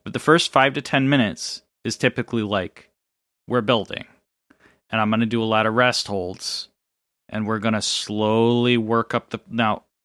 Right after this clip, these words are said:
again, Randy Orton, listeners and viewers,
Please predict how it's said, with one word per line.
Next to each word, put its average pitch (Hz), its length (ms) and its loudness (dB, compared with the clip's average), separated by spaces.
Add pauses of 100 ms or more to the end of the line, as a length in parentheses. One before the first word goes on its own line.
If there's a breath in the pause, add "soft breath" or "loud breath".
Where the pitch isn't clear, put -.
(140)
again, 104 520 0 (420)
Randy 131 260 2
Orton, 131 460 2 (260)
listeners 120 600 2
and 127 160 4
viewers, 113 400 2